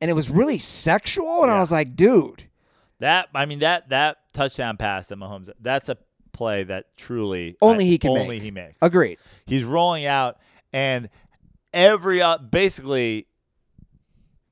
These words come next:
Speaker 2: every other quarterback in the league, maybe Rodgers, maybe,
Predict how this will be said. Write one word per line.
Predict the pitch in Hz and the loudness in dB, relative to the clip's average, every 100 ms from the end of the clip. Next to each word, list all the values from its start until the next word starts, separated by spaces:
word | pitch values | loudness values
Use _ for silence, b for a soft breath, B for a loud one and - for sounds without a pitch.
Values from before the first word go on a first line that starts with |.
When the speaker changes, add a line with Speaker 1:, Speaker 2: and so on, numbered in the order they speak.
| _ _ _ _ - | _ _ _ _ -2
Speaker 2:
every | 147 139 143 | 0 2 2
other | 131 | 2
quarterback | 113 131 131 120 117 110 | 0 0 0 0 -2 -2
in | |
the | 107 | -8
league, | 110 | -10
maybe | 113 123 165 214 233 214 214 208 | -12 -4 2 4 4 0 -2 2
Rodgers, | 170 160 202 196 214 214 - | 2 2 -2 -2 -6 -6 -12
maybe, | 120 113 165 233 254 262 254 277 | -4 0 2 2 -2 -6 -8 -10